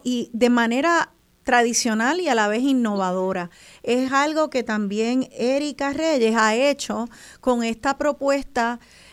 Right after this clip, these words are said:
de echar pa'lante el café en Orocovis.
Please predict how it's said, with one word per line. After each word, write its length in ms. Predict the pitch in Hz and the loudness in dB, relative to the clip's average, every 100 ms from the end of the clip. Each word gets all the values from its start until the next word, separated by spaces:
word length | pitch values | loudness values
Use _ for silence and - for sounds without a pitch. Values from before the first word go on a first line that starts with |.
| - | -16
de 600 | 202 190 220 220 226 220 240 | -8 -2 0 0 -2 -2 -4
echar 320 | 247 247 247 | -4 -4 -4
pa'lante 760 | 302 302 320 311 294 277 - 240 | -4 -2 -2 -2 0 0 0 -2
el 140 | 233 | -2
café 680 | - 196 - 262 254 226 214 - - - _ | -2 -2 0 2 2 0 -4 -14 -20 -20 _
en 240 | 240 233 220 | 0 2 2
Orocovis. 920 | 220 208 208 208 196 175 185 - | 2 0 2 2 2 0 -6 -12